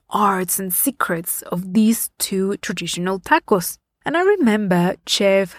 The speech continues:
Patrick Thoma telling me about a most extraordinary cultural export, and that is the shawarma mexiki. What?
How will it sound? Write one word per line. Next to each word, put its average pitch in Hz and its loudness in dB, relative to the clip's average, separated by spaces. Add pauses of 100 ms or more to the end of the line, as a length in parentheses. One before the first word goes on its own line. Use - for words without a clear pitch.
(160)
Patrick 202 -2
Thoma 175 0
telling 277 4
me 285 0
about 233 4 (140)
a 220 4
most 247 0
extraordinary 240 0
cultural 202 0 (160)
export, - -6 (100)
and 202 0
that 240 4
is 294 2 (120)
the 208 4
shawarma 220 4
mexiki. 196 -2 (160)
What? 339 -8